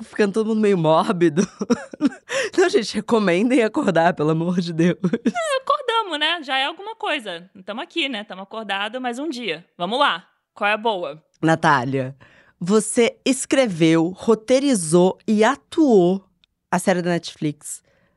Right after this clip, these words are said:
Speaker 1: Maldivas.
Speaker 2: Sim.
Speaker 1: Me conta como que começou essa história? Da onde que veio esse processo criativo?
Speaker 2: É, a gente teve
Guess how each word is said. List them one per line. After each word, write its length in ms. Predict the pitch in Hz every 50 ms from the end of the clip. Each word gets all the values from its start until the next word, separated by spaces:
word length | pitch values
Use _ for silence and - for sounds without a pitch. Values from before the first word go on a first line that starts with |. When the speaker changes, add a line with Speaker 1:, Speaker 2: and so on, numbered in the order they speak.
| -
Speaker 1:
Maldivas. 800 | 180 185 185 190 165 143 143 123 117 - 123 123 - - - - _ _ - - - -
Speaker 2:
Sim. 500 | - 175 175 170 165 156 - - - - - _ _ -
Speaker 1:
Me 140 | 247 285 330
conta 480 | - - - 427 480 494 - 392 339 - _
como 380 | - - - 285 349 466 440 392
que 140 | - 247 -
começou 600 | - 220 175 156 143 - - - 170 160 143 143 - -
essa 180 | 147 143 - 156
história? 500 | - - - 170 156 143 139 135 131 -
Da 160 | 143 156 175 202
onde 200 | 269 320 311 -
que 200 | - - 302 240
veio 440 | 175 156 147 165 175 170 190 190
esse 160 | 185 180 - -
processo 460 | - 170 160 - 170 160 156 - -
criativo? 640 | - 151 143 143 - - 180 165 139 135 139 131 131 - _ _ _ _ _
Speaker 2:
É, 480 | - 202 202 196 196 196 196 190 190 190 -
a 80 | 196
gente 320 | 220 226 262 294 - 320 294
teve 600 | - 285 277 277 254 277 277 277 269 269 254